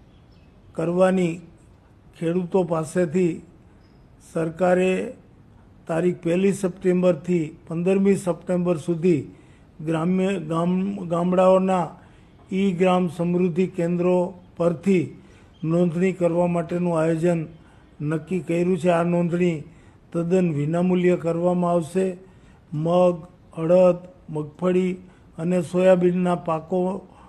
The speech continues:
માટે જે ખેડૂતો ટેકાના ભાવે, અ, વેચવા માંગતા હોય, તેવા ખેડૂતોએ આ નોંધણી કરવી ફરજિયાત રહેશે. ભારત સરકાર દ્વારા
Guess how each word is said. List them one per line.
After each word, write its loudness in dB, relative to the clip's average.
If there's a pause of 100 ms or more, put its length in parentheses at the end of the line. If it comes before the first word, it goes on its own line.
(220)
માટે -2 (440)
જે 0
ખેડૂતો 0 (300)
ટેકાના 0
ભાવે, 4 (680)
અ, -4
વેચવા 0
માંગતા 0
હોય, 4
તેવા 0
ખેડૂતોએ 0 (640)
આ 2
નોંધણી 0
કરવી 0 (300)
ફરજિયાત 0
રહેશે. -4 (840)
ભારત -2
સરકાર 0
દ્વારા 2